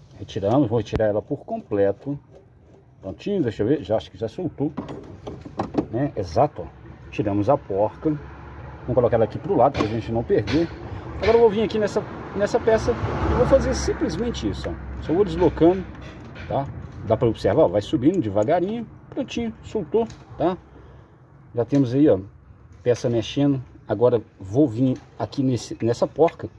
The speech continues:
tá? Eu encaixei ela um pouquinho ali, vou acabar de soltar ela. Já vai dar pra gente observar que ela vai passar aí facilmente, tá? E na hora de montar essa peça, pessoal, só fica no detalhe,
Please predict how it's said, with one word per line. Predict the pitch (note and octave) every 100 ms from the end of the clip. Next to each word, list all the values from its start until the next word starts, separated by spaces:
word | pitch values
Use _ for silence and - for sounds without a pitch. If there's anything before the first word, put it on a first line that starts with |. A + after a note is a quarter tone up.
| - - -
tá? | C3+
Eu | C3+
encaixei | C3 C3 - C#3
ela | B2+
um |
pouquinho | B2 A2 B2+
ali, | B2+
vou | D#3+
acabar | E3 C3+ C3
de | -
soltar | D3 B2 C3
ela. | C#3 E3 - - - - -
Já | B2
vai | C3+
dar | C#3
pra | C#3 B2
gente | C#3 D3
observar | - C3 B2
que | C#3+
ela | C3
vai | C#3+
passar | C3+ B2 B2+
aí | C#3
facilmente, | - C#3+ E3 - F3 F#2 E2+ - - - - -
tá? | A#2+ D3+
E | G#3+
na | C#4
hora | A#3+
de | G3+
montar | A3 E3 F#3+
essa | F3+ A#3
peça, | F3+ A#3 A#3+
pessoal, | - C#3 A#2+ G#2+
só | D3+
fica | C3 D#3
no | G3
detalhe, | - - G3+